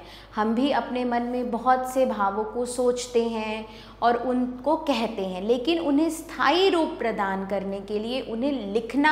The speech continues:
आवश्यक है। इसीलिए लिखित भाषा की आवश्यकता होती है। तो अब है बोली।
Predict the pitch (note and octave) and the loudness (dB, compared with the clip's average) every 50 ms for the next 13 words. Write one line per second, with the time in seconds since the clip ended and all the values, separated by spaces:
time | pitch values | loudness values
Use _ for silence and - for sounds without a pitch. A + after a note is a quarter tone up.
0 | D4+ D4+ - F3+ F3 E3 E3+ F3+ F3+ - - - D#3+ D3+ - - G3 F3+ - - | 4 2 -2 -2 -4 -4 -4 -8 -8 -8 -6 -6 -6 -6 -6 -8 -8 -8 -8 -10
1 | - - - - - - - - - C#4 - F#4 F4+ F4 D4+ D4 C4+ C4+ C#4 C#4 | -14 -18 -20 -20 -20 -20 -12 -10 -10 0 4 4 6 6 4 4 2 2 2 0
2 | C4 A3+ G3+ G#3+ - B3 B3+ B3+ B3+ - F#3+ F3 E3+ - - F#3 - - - A#3 | 0 0 -2 0 0 0 0 0 -2 -6 -6 -6 -6 -6 -6 -6 -6 -6 -6 -8
3 | B3+ - - F#3+ F3+ D3 D#3 E3+ - - - D#3 D#3 - - A#3+ C#4+ F#4 B4 - | -8 -6 -6 -6 -6 -8 -8 -10 -10 -10 -10 -10 -10 0 4 4 4 4 2 0
4 | - - - - - - - - D#4 D4 - - - - E3 D#4+ - - D#3 - | -4 -8 -12 -14 -16 -16 0 2 4 4 4 2 -2 -6 -8 -8 -8 -10 -14 -14
5 | - - - - - - - - - - - - - - D4 D#4 E4+ G#4 - - | -14 -16 -18 -20 -20 -20 -20 -20 -20 -20 -20 -12 -2 2 4 4 4 2 0 -4
6 | - - - - C#4+ E4 F4 D#4+ B3+ D#4 F4+ F4+ G4 G#4+ F#4+ - - - - G#3+ | -10 -10 0 4 4 4 4 4 2 4 4 4 4 4 0 -4 -6 -8 -8 -8
7 | G3 F#3+ A3 C4+ C#4 C4+ B3 A3 G3+ E3 | 0 4 6 8 8 8 6 4 2 -2